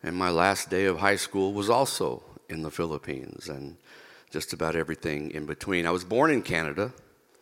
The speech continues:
in, uh, Vancouver, British Columbia,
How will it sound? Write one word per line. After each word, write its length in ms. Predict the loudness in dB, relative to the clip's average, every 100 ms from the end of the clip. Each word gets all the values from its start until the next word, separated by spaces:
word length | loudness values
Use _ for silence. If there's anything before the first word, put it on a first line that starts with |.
| _ _ _ _ _ _ -10
in, 360 | -6 -6 -6 -6
uh, 240 | -6 -4
Vancouver, 580 | -2 -2 -2 -4 -4 -4
British 280 | -4 -4 -6
Columbia, 600 | -4 -2 0 2 2